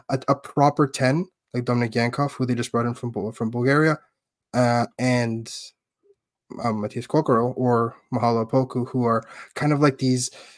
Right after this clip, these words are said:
ten nine hybrids almost. Not necessarily a false nine, but they are pretty fluid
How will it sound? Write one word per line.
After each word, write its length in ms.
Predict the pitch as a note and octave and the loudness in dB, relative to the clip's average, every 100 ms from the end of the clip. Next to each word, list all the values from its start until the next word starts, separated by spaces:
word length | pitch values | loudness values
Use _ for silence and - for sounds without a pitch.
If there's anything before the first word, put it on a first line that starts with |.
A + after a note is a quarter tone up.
| _ _ | _ _
ten 560 | - - C#3 C3+ C3+ C3 | -18 0 2 4 2 4
nine 300 | C3 C3 B2 | 4 4 0
hybrids 540 | B2+ C3+ C3 C#3+ C#3+ | 2 0 0 -4 0
almost. 400 | C3+ C#3 D3 - | -2 0 -4 -2
Not 160 | C#3+ D#3 | 0 2
necessarily 400 | D3 - B2 A#2+ | 0 -2 -2 -4
a 40 | |
false 320 | - B2+ B2 | -2 -2 -2
nine, 220 | B2+ C#3+ D#3+ | 0 0 -2
but 120 | C#3 | -2
they 100 | A2+ | 0
are 340 | A#2 A#2+ A#2+ _ _ _ _ - _ _ _ - | 2 0 -2 _ _ _ _ -20 _ _ _ 0
pretty 260 | C3 A#2+ | 0 0
fluid 580 | A2+ - A#2+ A#2+ D#3 | -6 -8 -4 -2 -4